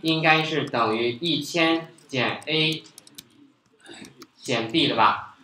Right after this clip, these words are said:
好，那这时候 C 有了的话，我第一个条件也不需要再去做判断了，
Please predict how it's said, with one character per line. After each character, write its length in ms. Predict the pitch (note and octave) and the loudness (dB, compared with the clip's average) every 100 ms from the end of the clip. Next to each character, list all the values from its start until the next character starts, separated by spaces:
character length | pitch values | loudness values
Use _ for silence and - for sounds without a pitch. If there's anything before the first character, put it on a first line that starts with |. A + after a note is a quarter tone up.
| - | 4
好， 220 | C3+ C#3 | 4 6
那 140 | F#3+ F#3+ | 2 2
这 200 | B3 F#3+ | 2 4
时 120 | D#3+ | 4
候 120 | D#3+ | 4
C 340 | D#3+ A3 A3+ G#3 | 4 4 6 6
有 100 | D#3 | 4
了 140 | A#2+ | 2
的 100 | B2+ | 6
话， 440 | D#3 C3 - - - - | 10 10 10 0 -12 -6
我 180 | A#2+ B2 | -2 -2
第 180 | D#3+ F3 | -2 2
一 100 | F3 | 2
个 100 | D#3+ | 2
条 220 | A#2+ A#2+ | 2 2
件 300 | C#3+ B2 A2+ | 2 0 -2
也 120 | G2+ | -4
不 180 | B2 D#3+ | -2 -6
需 160 | - D3 | -2 4
要 180 | B2+ A#2+ | 4 6
再 180 | C#3+ | 2
去 160 | - B2+ | 2 0
做 240 | A#2+ B2 A#2 | 2 2 2
判 180 | C3 | -2
断 260 | A#2+ B2+ - | 2 2 4
了， 200 | - | 0